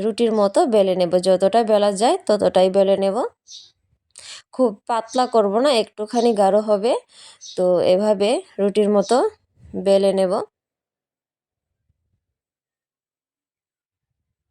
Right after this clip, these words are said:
তো দেখো বন্ধুরা রুটির মতো বেলে নিচ্ছি, কিন্তু রুটির মতো কিন্তু পাতলা হয়নি, এটি একটু ভারী হয়েছে। তো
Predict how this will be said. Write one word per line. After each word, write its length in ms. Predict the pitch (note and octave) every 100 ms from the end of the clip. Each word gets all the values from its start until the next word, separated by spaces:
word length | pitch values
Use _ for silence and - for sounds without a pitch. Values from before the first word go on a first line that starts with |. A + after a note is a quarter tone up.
| _ _ _ _ _ - _
তো 100 | - G3
দেখো 220 | G3+ A3
বন্ধুরা 380 | A3 A#3 A3 A3 A3+
রুটির 360 | G#3+ G#3+ A#3
মতো 200 | A#3+ A#3+ A3
বেলে 260 | G#3 A3
নিচ্ছি, 340 | A#3+ A#3+ - G#3 A3
কিন্তু 260 | G3+ F#3+ F#3+
রুটির 280 | F#3+ A3+ A3
মতো 200 | G3+ G3
কিন্তু 240 | G3 G#3+ D4+
পাতলা 400 | - G3+ - F3+ F3+
হয়নি, 340 | F3 E3 - - - - - -
এটি 180 | - F#3+ -
একটু 200 | F3+ - G3+
ভারী 340 | F#3 F#3 F#3+ A3
হয়েছে। 420 | A3 A3 A3 D#4 A4+ _ _ _ _ _ _ _
তো 40 | -